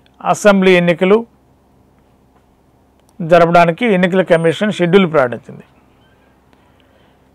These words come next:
ఏప్రిల్ పద్దెనిమిదో తేదీన ఎన్నికల నోటిఫికేషన్ విడుదల చేయనుంది.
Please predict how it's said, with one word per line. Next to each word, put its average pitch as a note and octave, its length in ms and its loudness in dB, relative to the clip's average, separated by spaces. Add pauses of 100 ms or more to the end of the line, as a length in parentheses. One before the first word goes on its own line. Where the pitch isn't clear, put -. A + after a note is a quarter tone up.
(120)
ఏప్రిల్ A3 460 4 (120)
పద్దెనిమిదో G3+ 480 4
తేదీన F#3 760 2 (680)
ఎన్నికల G3 480 2
నోటిఫికేషన్ E3+ 760 0
విడుదల E3 400 0 (100)
చేయనుంది. A#2 340 -12